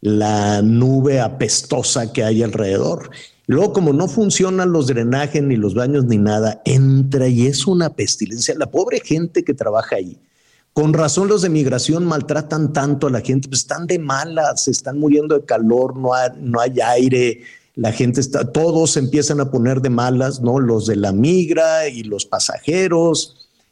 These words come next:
y los que revisan las maletas, y los que se roban las maletas, y es un infierno, es una inmundicia ese aeropuerto, y pues no tenemos otra alternativa más que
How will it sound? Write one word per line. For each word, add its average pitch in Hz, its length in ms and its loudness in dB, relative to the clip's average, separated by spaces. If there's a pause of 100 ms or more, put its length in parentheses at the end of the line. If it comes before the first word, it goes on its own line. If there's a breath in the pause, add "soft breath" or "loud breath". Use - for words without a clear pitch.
y 123 120 -2
los 110 220 2
que 127 120 -2
revisan 117 520 0
las 110 120 0
maletas, 139 640 0
y 135 40 0
los 110 180 0
que - 120 -2
se - 160 -2
roban 117 400 0
las 98 180 -2
maletas, 127 760 0
y 123 140 -2 (420 loud breath)
es - 720 -2 (160)
un 226 520 2
infierno, 160 1000 0 (500)
es 214 240 -2
una 202 140 4
inmundicia 127 680 2
ese 101 160 -2
aeropuerto, 127 680 -2
y 220 80 2
pues 208 180 0
no 220 200 0
tenemos 226 420 2
otra 220 240 0
alternativa 196 600 0
más 165 200 -2
que 127 240 0